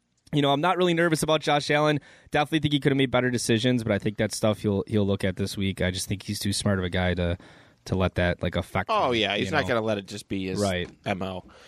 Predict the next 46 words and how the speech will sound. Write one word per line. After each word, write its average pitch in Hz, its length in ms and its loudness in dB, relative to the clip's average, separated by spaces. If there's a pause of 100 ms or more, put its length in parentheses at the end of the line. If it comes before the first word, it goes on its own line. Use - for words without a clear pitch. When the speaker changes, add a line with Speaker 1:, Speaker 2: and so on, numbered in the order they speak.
(360)
Speaker 2:
Um, 95 220 -2
no 107 120 2
Speaker 1:
You 104 40 2
know, 90 80 6
Speaker 2:
doubt. 98 140 6
Speaker 1:
plus 127 260 6
weather, 87 480 -2
you 95 100 -4
know, 87 280 -4
played 92 160 -2
a 87 60 -4
factor. 87 500 -2
But, 92 200 2
yeah, 190 220 2
I 190 40 4
was 180 120 0
pretty 196 180 4
happy. 170 300 2
The - 100 2
first 131 280 0
half 139 200 2
had 139 140 4
me 135 120 0
concerned. 170 580 0 (340)
Second 117 400 0
half 113 380 2
was 104 200 -2
pretty 120 240 2
much 110 300 4
they 104 140 0
did 101 160 -2
exactly 101 480 0
what 98 140 2
I 92 80 0
wanted 101 280 -2
them 101 200 -2
to - 100 -8
do. 98 240 0 (400)
Um, 92 400 0
and 113 100 -2
I 127 60 4
still 180 240 0
can't - 340 -2
get 147 140 2
over 143 260 2
these, 104 300 -6